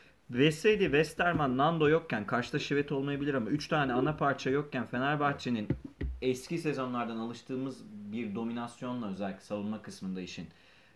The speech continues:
e, yetmiş altı pozisyonda da seksen dokuz sayıya çıkarak Khimki'yi darmaduman etmesi, e,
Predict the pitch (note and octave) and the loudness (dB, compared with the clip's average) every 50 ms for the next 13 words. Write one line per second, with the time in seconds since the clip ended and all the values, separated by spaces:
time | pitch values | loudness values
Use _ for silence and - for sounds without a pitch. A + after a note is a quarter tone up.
0 | _ - - G#2 G#2+ G#2+ G#2 G#2 G#2 G#2 G2+ G#2+ B2 C3 B2+ - C#3+ - - C#3 | _ -6 -2 0 2 4 4 4 4 4 4 2 0 -2 -2 -4 -4 0 2 2
1 | C#3 C#3+ C#3 - - - C#3 C3 B2 A#2+ - C#3+ C3+ C3+ B2+ A#2 A2+ G#2 - A#2+ | 2 2 0 -6 -6 -4 -4 -4 -4 -6 -8 -6 -6 -6 -6 -6 -8 -6 -6 -8
2 | A2+ - - B2 B2 B2 B2+ B2+ - - - - B2+ A#2+ A#2 A2+ A2 - - - | -8 -6 -6 -6 -4 -4 -6 -8 -10 -14 -10 -6 -6 -4 -4 -6 -8 -10 -10 -8
3 | - A#2+ A2 G#2+ G2+ G2 - - _ _ - - - C3+ C3+ C#3 C3+ - A2+ G#2 | -6 -4 -4 -4 -4 -6 -8 -18 _ _ -16 -8 -6 -4 -4 -4 -6 -6 -6 -4
4 | G2 F2+ E2+ - - - G#2 G#2 A#2 C3+ D#3 D#3 C#3 B2+ A#2 G#2 G2+ G2 G2 - | -4 -4 -6 -8 -4 0 2 2 4 4 4 4 4 2 0 0 -2 -2 -4 -4
5 | - G2+ G2 - - - F3 F#3 F#3+ - - - - - - - - - G#2+ A2+ | -6 -6 -6 -6 -6 -6 -6 -6 -6 -10 -12 -14 -14 -20 -20 -18 -12 -6 -4 0
6 | A2 A2 A2 A2 A2 A2 G#2 | 2 2 2 2 2 0 -2